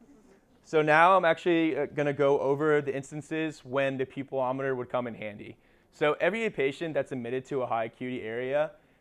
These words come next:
has the potential for neurological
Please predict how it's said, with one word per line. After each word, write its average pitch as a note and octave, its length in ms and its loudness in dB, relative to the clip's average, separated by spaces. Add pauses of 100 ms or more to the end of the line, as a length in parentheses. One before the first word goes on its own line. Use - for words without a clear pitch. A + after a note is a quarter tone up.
(120)
has D3+ 300 4
the D#3+ 80 -8
potential C#3 560 -4
for C3 520 -2 (100)
neurological B2+ 840 -4